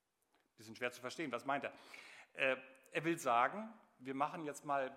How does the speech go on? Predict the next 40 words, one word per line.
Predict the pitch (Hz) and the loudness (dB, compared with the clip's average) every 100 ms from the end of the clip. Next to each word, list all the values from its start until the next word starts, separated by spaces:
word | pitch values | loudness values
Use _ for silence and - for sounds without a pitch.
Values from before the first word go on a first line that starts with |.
| - - | -14 -10
zwei, | - 135 | -2 0
drei | 135 123 | 2 0
Hefte | 117 165 185 - 120 160 - - - - | 0 -2 -4 -6 -6 -8 -12 -16 -18 -14
und | - 127 | -8 2
dann | 143 170 170 | 4 2 -4
entwickelt | 147 135 165 147 - | -8 -8 -8 -8 -10
sich | 127 | -14
sowieso | 135 131 131 202 165 - - | -14 -10 -4 -2 -4 -6 -14
wieder | 135 127 | -6 -6
die | 120 | -6
Revolution | 123 117 117 117 - 156 185 147 113 | -12 -12 -12 -12 -10 -6 -4 -4 -4
oder | 120 | -8
es | 117 | -10
kommt | - 123 - | -8 -8 -10
zu | 117 | -16
Kriegen, | - 160 202 160 117 | -16 -12 -10 -8 -10
es | 113 | -8
passiert | 127 117 - 208 - | -8 -6 -4 -4 -2
was | 127 - - - - - - - | -2 -2 -12 -20 -20 -20 -14 -6
und | 135 | -2
dann | 131 | 0
brauche | 139 151 165 | 2 2 0
ich | |
mich | 156 139 | -6 -10
nicht | 156 160 | -10 -6
mehr | 143 143 - - | -6 -6 -10 -16
mit | 139 | -14
dieser | 131 139 | -6 -6
blöden | 127 147 170 139 | -4 -6 -6 -8
Ökonomie | 135 135 131 147 208 | -8 -6 -6 -6 -8
rumzuschlagen. | 139 123 - 123 - 113 117 139 135 | -6 -8 -10 -16 -10 -6 -4 -4 -8
Er | |
plant | - 127 135 | -8 -8 -8
ja | 135 | -10
die | 127 | -10
ganze | 123 127 135 | -10 -10 -12
Zeit, | 127 139 135 143 - | -8 -2 0 0 -4
ein, | 120 117 | -10 -12
ein | 117 | -16
großes | 117 127 131 127 - | -14 -14 -14 -16 -18